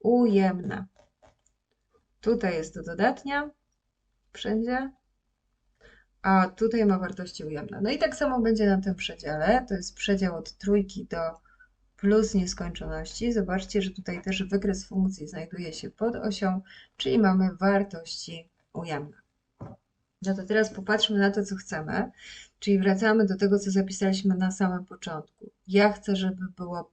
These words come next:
pod osią xów, czyli wartości ujemne, ale też chcę, żeby była wartość zero, czyli na osi xów. Więc muszę zrobić tak, że wezmę te przedziały,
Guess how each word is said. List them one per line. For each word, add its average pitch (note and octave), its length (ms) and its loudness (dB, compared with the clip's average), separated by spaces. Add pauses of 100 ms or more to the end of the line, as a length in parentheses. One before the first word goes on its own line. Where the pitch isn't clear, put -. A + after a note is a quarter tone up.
pod G#3+ 320 2
osią F#3 300 -10 (200)
xów, - 560 -6
czyli E3 240 -10
wartości F#3 520 -10
ujemne, F3 560 -2 (260)
ale G3 280 4
też G#3 280 0
chcę, - 240 0
żeby G#3 240 2
była G3+ 220 4
wartość G3 380 0
zero, F#3 280 4
czyli F#3 260 -2
na G3 220 4
osi G3 300 -4
xów. - 420 -16 (880)
Więc G3 180 2 (100)
muszę A#3 500 6
zrobić G3 340 2
tak, E3+ 220 -4
że F#3 140 0
wezmę G3+ 640 2
te A#3+ 120 2
przedziały, A#3 540 2